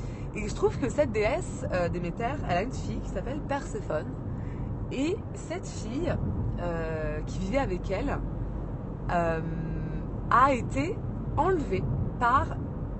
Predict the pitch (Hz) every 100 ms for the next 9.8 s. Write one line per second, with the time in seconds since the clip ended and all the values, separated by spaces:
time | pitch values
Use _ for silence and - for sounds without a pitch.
0 | - 185 185 180 180 175 - 269 196 175
1 | 165 214 254 294 - 208 180 156 - -
2 | - 180 - 196 262 - 226 226 262 240
3 | 180 139 147 - - - - - - -
4 | 226 294 349 - - 180 170 160 156 156
5 | 180 202 - 262 285 208 208 196 - -
6 | - 165 165 - 202 247 254 - 190 175
7 | 196 202 185 151 151 170 175 277 - -
8 | - - - - - 180 226 294 370 -
9 | - - 208 196 170 226 294 359